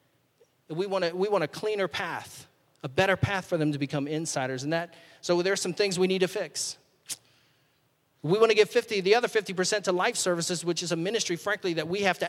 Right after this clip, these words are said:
outsource to because we can't do what they do nearly as well as they do it.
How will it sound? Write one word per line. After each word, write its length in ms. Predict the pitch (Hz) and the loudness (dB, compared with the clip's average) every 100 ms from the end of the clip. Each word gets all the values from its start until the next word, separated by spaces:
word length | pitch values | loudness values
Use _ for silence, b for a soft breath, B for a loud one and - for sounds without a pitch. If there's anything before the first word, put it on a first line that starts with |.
| 175 | 2
outsource 560 | 180 - 170 131 - | 2 0 -2 -2 -4
to 180 | 139 104 | -6 -6
because 300 | 131 139 151 | -4 -2 -2
we 180 | 160 233 | 0 -4
can't 380 | - 233 185 175 | -2 -4 -4 -4
do 260 | 196 165 | 0 0
what 300 | 147 160 160 | 0 -4 -2
they 180 | 160 175 | -2 0
do 340 | 160 165 180 B B B | -2 -2 -4 B B B
nearly 460 | 143 160 185 180 160 | -4 2 4 4 2
as 120 | 135 | -2
well 200 | 139 147 | 0 0
as 140 | 135 120 | 0 -4
they 140 | 135 | -6
do 140 | 123 120 139 | -4 -4 -4
it. 240 | - - | -6 -12